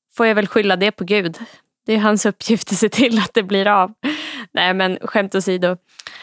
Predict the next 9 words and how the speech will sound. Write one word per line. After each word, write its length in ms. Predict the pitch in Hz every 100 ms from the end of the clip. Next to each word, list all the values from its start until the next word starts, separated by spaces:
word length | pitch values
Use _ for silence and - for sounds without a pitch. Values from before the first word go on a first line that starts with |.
| - - _ _ -
Eh, 380 | - 196 190 185
jag 180 | 190 240
hoppas 420 | 277 277 269 -
på 160 | - 190
att 120 | 185
kunna 220 | 202 185
ge 320 | 175 175 170 156 - _ -
lite 340 | 220 208 214
flera 500 | - 185 170 165